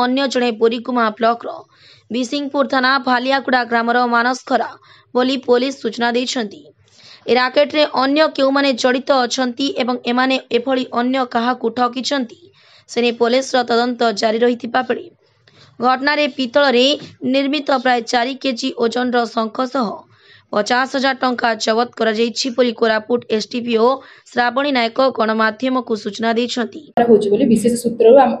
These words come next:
Speaker 2: ସଦର ଥାନା ପୋଲିସକୁ ଖବର ଆସିଥିଲା। ପରେ ପରେ ଆମେ ଯେତେବେଳେ ଇନକ୍ୱାରି କରିଥିଲୁ, ଅ, ଆମର ଭିକ୍ଟିମ୍ ଧନପତି ଆର୍ ଏଲ୍ ଏ ଠାରୁ, ଆର୍ ଏଲ୍ ଏ ଠାରୁ ସେ ଶଙ୍ଖ କିଣିବା ଉଦ୍ଦେଶ୍ୟରେ ପାଞ୍ଚ କୋଟି ଟଙ୍କାର ଶଙ୍ଖ ଦେବେ ବୋଲି କହି ଚିତ୍ରସେନ ଖୋସଲା, ଅ, ଲି-, ଲିଟିମାଲିଗୁଡ଼ା ଗାଁର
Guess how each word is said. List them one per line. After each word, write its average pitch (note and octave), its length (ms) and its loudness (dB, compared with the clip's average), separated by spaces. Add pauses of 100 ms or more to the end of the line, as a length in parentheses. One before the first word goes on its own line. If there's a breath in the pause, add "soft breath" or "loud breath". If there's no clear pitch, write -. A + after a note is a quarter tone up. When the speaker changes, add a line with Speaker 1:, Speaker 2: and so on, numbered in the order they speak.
(220)
Speaker 2:
ସଦର A3 320 2
ଥାନା A#3+ 180 2
ପୋଲିସକୁ G3+ 460 0
ଖବର G3 240 6
ଆସିଥିଲା। D3+ 380 -2 (440 soft breath)
ପରେ G#3 200 8
ପରେ D4+ 180 6
ଆମେ C#4+ 120 10
ଯେତେବେଳେ C#4+ 240 6
ଇନକ୍ୱାରି A#3+ 320 4
କରିଥିଲୁ, F3 440 2 (540 soft breath)
ଅ, E3+ 60 4 (120)
ଆମର A3 240 6
ଭିକ୍ଟିମ୍ G#3+ 420 6 (140)
ଧନପତି C4+ 520 6
ଆର୍ F#3+ 240 6
ଏଲ୍ A#3 120 8
ଏ A3 60 8
ଠାରୁ, F#3 280 -2 (180)
ଆର୍ F#3+ 100 6
ଏଲ୍ A#3 140 6
ଏ B3 100 8
ଠାରୁ G#3 220 2 (140)
ସେ A3 100 2 (120)
ଶଙ୍ଖ G3 280 -6 (120)
କିଣିବା C4 240 8
ଉଦ୍ଦେଶ୍ୟରେ G3+ 460 6 (380 loud breath)
ପାଞ୍ଚ F3 280 2
କୋଟି D#4+ 220 6
ଟଙ୍କାର D4+ 300 8
ଶଙ୍ଖ A3+ 320 2 (100)
ଦେବେ C#4 260 8
ବୋଲି B3 240 6
କହି F#3+ 220 0 (380 soft breath)
ଚିତ୍ରସେନ D4+ 480 6 (120)
ଖୋସଲା, B3 360 2 (440)
ଅ, F3+ 80 8 (200)
ଲି-, G3 280 0
ଲିଟିମାଲିଗୁଡ଼ା C#4 640 6
ଗାଁର D4 220 6